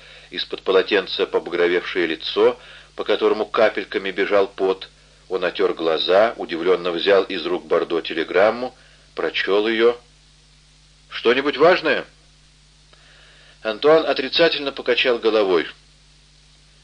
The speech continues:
Глухим, сдавленным, беззвучным голосом он с трудом произнес: «Родственница, старуха,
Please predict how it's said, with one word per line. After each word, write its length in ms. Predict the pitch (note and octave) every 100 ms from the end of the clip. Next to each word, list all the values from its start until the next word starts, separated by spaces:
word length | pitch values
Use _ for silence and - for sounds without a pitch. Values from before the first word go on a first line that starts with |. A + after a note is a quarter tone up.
| _ -
Глухим, 520 | G2+ A#2+ - F#3 C#3
сдавленным, 640 | - C3+ C#3+ C3+ B2+ A#2+
беззвучным 640 | G2+ F#2 E2+ B2+ - A2 F2
голосом 500 | C3 D3+ - C#3 C3+
он 180 | G#2+ A2
с 60 |
трудом 380 | - G2+ G#2 A2
произнес: 640 | - G2 E2+ F2+ D#2+ - - _ _ _ _ _
«Родственница, 1040 | - E3 C#3+ - G2+ E2+ D#2 - - D#2+ C2+ _ _ _ _ _ _ _ -
старуха, 800 | - - C3 C3+ B2 - F#2 D#2